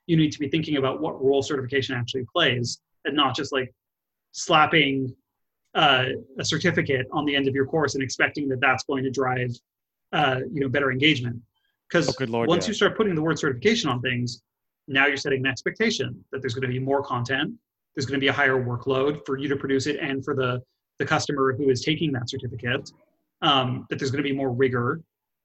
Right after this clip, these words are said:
Speaker 1: So
Speaker 2: Uh-huh.
Speaker 1: I'm, I'm actually not surprised to see that there's lower completion rates on these programs than, say, a lighter weight program that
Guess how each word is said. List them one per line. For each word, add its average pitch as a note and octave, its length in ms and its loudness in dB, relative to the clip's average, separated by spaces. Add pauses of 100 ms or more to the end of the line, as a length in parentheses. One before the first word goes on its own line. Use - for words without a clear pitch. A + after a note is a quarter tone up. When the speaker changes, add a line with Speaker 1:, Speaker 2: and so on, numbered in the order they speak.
(100)
Speaker 1:
So E3 320 4
Speaker 2:
Uh-huh. E3 60 -2 (520)
Speaker 1:
I'm, F3 260 0
I'm E3 80 0
actually F#3 260 4
not D#3 240 2
surprised C3+ 500 0
to C3+ 60 -8
see C#3+ 460 -6
that D#3 120 -4
there's B2 200 -2
lower C3 240 0
completion C3+ 460 -6
rates B2+ 520 -6 (760)
on C#3+ 320 2
these C3+ 160 -2
programs D3 540 4
than, C3+ 120 0
say, D3 120 -2
a C3 80 2
lighter C#3+ 280 4
weight C3+ 220 6
program B2+ 580 0
that C3 300 0